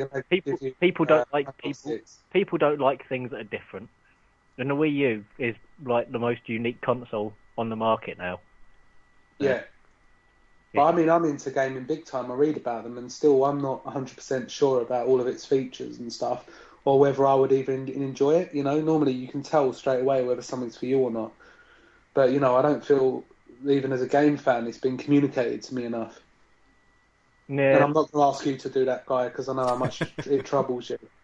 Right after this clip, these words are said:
Speaker 2: I've actually got my Nintendo Wii U box i-, at arm's reach if you want another
Speaker 1: I don't think it actually
Speaker 2: extract
Speaker 1: says
Speaker 2: from
Speaker 1: anything on the back, does it?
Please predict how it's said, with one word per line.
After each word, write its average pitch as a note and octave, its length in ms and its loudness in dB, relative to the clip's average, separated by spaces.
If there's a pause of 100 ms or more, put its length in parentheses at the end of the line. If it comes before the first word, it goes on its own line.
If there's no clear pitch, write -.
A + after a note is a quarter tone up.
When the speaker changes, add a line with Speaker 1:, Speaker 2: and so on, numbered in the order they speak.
(500)
Speaker 2:
I've E3 140 8
actually G3+ 320 4
got E3+ 200 4
my D#3+ 200 2
Nintendo D#3+ 560 -4
Wii D3+ 220 -4
U C#3 140 -4
box D#3 300 -2 (220)
i-, D3 120 -6 (120)
at C#3+ 100 0
arm's C3+ 380 -2
reach A#2+ 260 -2
if A#2 180 -14
you B2 120 -2
want B2 180 0
another B2 400 -4 (180)
Speaker 1:
I D#3+ 120 4
don't F#3+ 260 4
think F3 280 -2
it - 20 -4
actually E3 400 2
Speaker 2:
extract C#3+ 180 0
Speaker 1:
says D#3+ 240 2
Speaker 2:
from D#3+ 100 -6
Speaker 1:
anything C#3+ 180 0
on D#3 60 0
the D#3 60 0
back, F#3+ 320 0
does D3 200 -4
it? - 140 0